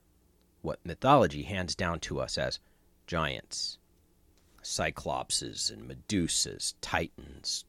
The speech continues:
sea monsters even, mythical beings with animistic characteristics, maybe our chimeras and griffins and things, um,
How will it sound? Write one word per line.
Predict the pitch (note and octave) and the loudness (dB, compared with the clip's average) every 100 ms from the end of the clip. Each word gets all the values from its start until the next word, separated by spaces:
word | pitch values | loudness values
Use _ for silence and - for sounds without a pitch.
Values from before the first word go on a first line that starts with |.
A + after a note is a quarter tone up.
| _ | _
sea | - - - G#2+ | -2 2 4 4
monsters | F#2+ D#2 D2+ C#2 - C#2+ G#1 - - | 2 0 -2 -4 -6 -8 -6 -6 -6
even, | E2+ C2+ A1+ G#1+ _ _ - - _ | -8 -8 -10 -14 _ _ -20 -20 _
mythical | G2+ A2+ - A2+ | 2 2 2 0
beings | D#2+ F#2+ E2 C#2+ C#2 | 2 2 2 0 -4
with | D2 - - | -8 -12 -6
animistic | A2 F#2 F2+ E2+ - E2+ - | -2 0 0 0 -2 -6 -8
characteristics, | - G2 D#2+ - E2 F2 - - - - | -2 -2 -2 -4 -4 -2 -4 -8 -6 -2
maybe | E2+ D2+ D#2+ | -2 -2 -2
our | D#2+ | -2
chimeras | - - F2+ F2 E2 E2+ D2+ B1+ - | -4 -6 -6 -4 -2 -2 -2 -4 -6
and | B1+ B1+ - | -8 -12 -8
griffins | E2+ F2 - D2 C#2 - | -4 -4 -6 -8 -4 -6
and | C#2 - | -6 -12
things, | C2 G1+ - - - _ - - - - - | -14 -14 -14 -14 -16 _ -20 -20 -20 -20 -6
um, | F2 D#2+ B1+ C2 | -2 0 -2 -8